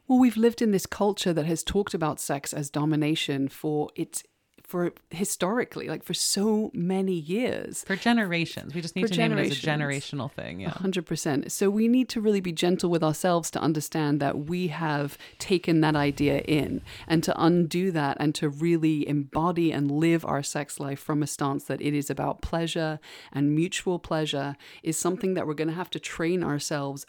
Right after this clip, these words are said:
Speaker 1: over and over and over again until we're really doing that in every single part of our sex life.
Speaker 2: Well, rather than train, we can think about practice.
Speaker 1: Great, great,
Speaker 2: <laughs>
Speaker 1: great.
Speaker 2: We like to think about practice around
Speaker 1: Yes.
Speaker 2: here,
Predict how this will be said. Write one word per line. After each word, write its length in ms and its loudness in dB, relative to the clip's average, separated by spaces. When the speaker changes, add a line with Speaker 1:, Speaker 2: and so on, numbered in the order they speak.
Speaker 1:
over 400 -2
and 160 -4
over 340 0
and 260 -6
over 400 0
again 460 -4
until 320 0
we're 160 0
really 400 -2
doing 340 0
that 240 -4
in 160 0
every 460 -4
single 480 -4
part 340 -6
of 100 -10
our 140 -8
sex 340 -10
life. 360 -12
Speaker 2:
Well, 80 -4
rather 320 2
than 160 0
train, 320 0
we 80 0
can 120 -2
think 140 -4
about 220 -4
practice. 720 -4
Speaker 1:
Great, 400 0
great, 420 4
Speaker 2:
<laughs> 120 8
Speaker 1:
great. 320 4
Speaker 2:
We 80 2
like 180 0
to 80 2
think 160 -2
about 220 0
practice 480 -4
around 360 4
Speaker 1:
Yes. 380 0
Speaker 2:
here, 140 -2